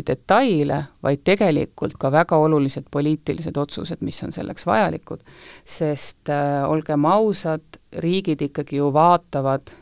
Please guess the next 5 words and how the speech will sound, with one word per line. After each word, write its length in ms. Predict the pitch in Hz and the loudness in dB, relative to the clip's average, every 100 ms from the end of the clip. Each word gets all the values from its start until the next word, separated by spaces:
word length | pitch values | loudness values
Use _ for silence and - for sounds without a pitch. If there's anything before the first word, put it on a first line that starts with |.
| - | -4
kõike 400 | 180 180 - 147 | 0 0 0 -2
sellist, 560 | 156 143 143 139 - 147 | -2 0 0 -2 -6 -2
ähm, 220 | 139 139 - _ _ _ _ _ _ _ _ - _ _ _ | 0 0 -2 _ _ _ _ _ _ _ _ -20 _ _ _
pisutki 440 | 190 185 196 - 160 | 0 4 2 4 4
uuemat 840 | 196 233 185 151 143 - - - | 6 8 8 8 6 2 -10 -18